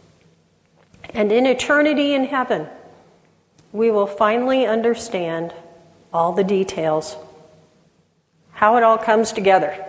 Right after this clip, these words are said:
This is the promise. We're told in First Corinthians thirteen twelve, "For now we see in a mirror dimly, but then face to face.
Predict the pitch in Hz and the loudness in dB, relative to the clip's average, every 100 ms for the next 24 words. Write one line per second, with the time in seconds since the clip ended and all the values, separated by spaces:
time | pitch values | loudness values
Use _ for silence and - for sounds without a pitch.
0 | - - 208 226 190 208 196 196 190 180 | -16 -4 -2 -2 -4 -8 -4 -2 -2 -4
1 | 170 - - - - _ _ _ _ _ | -8 -16 -20 -20 -20 _ _ _ _ _
2 | _ _ 180 180 214 208 214 196 196 214 | _ _ -2 2 4 6 4 2 4 2
3 | 214 - 233 233 240 226 220 - 233 220 | 2 0 2 2 4 2 2 2 0 2
4 | - 233 233 - 175 156 156 - - - | -2 -2 -4 0 0 0 -4 -14 -20 -20
5 | - - 226 240 254 262 262 254 247 - | -10 -2 0 2 2 2 0 -2 -4 -4
6 | 240 247 233 233 226 214 220 233 226 220 | -2 -2 -2 0 0 0 2 2 0 -2
7 | 220 226 226 185 170 180 175 208 208 202 | -2 -2 -2 -4 -4 -6 -2 -2 -2 -4
8 | 196 196 - - - 190 170 - | -4 -4 -6 -10 0 0 0 -6